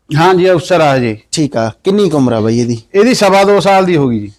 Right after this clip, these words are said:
Speaker 2: ਸਵਾ ਦੋ ਸਾਲ ਦੀ ਉਮਰ ਹੋ ਗਈ ਇਹਦੀ।
Speaker 1: ਹਾਂਜੀ।
Speaker 2: ਤੇ ਟੀਕੇ ਦੇ ਬਿਲਕੁਲ ਜਮਾ ਕਾਬਲੀ ਆ।
Speaker 1: ਹਾਂਜੀ, ਹਾਂ।
Speaker 2: ਬਾਕੀ ਬਾਈ ਆਪਾਂ ਫੇਸ ਕੁਆਲਿਟੀ ਚੈੱਕ ਕਰਾ ਲੈਂਦੇ ਆ। ਬਾਈ ਫੇਸ ਕਰਾਈ, ਇੱਧਰ ਨੂੰ ਖੋਲ ਲਾ, ਨਾਲੇ ਤੋੜ ਦਈਏ।
Speaker 1: ਹਾਂਜੀ,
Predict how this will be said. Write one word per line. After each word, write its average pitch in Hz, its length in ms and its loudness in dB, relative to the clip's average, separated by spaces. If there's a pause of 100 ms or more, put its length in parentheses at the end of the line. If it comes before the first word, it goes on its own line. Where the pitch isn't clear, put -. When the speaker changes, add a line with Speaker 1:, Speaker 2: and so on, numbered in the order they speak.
(100)
Speaker 2:
ਸਵਾ 151 400 0
ਦੋ 139 240 -2
ਸਾਲ 139 280 -2
ਦੀ 139 100 -2
ਉਮਰ 131 180 -2
ਹੋ 117 220 -4
ਗਈ 120 160 -2
ਇਹਦੀ। 143 200 -2
Speaker 1:
ਹਾਂਜੀ। 127 500 -2 (120)
Speaker 2:
ਤੇ 147 280 2
ਟੀਕੇ 175 380 0
ਦੇ 165 100 2
ਬਿਲਕੁਲ 180 340 0
ਜਮਾ 185 180 -2
ਕਾਬਲੀ 147 380 0
ਆ। 156 40 0
Speaker 1:
ਹਾਂਜੀ, 156 380 2
ਹਾਂ। 120 260 -2 (340)
Speaker 2:
ਬਾਕੀ 135 220 -6
ਬਾਈ 147 180 0
ਆਪਾਂ 160 180 -2
ਫੇਸ 120 340 -2
ਕੁਆਲਿਟੀ 139 380 0
ਚੈੱਕ 135 260 -4
ਕਰਾ 123 200 0
ਲੈਂਦੇ 120 140 -2
ਆ। - 20 -2
ਬਾਈ 143 140 0
ਫੇਸ 127 300 -4
ਕਰਾਈ, 131 300 0
ਇੱਧਰ 156 140 -2
ਨੂੰ 156 140 0
ਖੋਲ 143 300 0
ਲਾ, 156 80 2
ਨਾਲੇ 139 200 0
ਤੋੜ 117 280 -4
ਦਈਏ। 135 200 -4 (220)
Speaker 1:
ਹਾਂਜੀ, 135 280 0